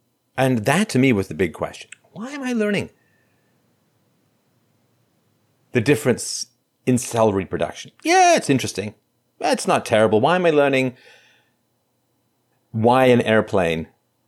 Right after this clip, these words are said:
climbs? Yeah, it's not bad,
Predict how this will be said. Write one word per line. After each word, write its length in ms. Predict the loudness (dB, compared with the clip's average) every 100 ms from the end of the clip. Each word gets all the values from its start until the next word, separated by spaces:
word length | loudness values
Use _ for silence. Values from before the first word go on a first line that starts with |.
| _ _ _ _ _ _ _
climbs? 600 | -4 -2 -2 -10 -12 -14 _ _ _ _ _ _ _ _ -2
Yeah, 420 | 0 2 4 2
it's 240 | 0 -2
not 300 | 0 0 2
bad, 500 | 4 6 6 2 0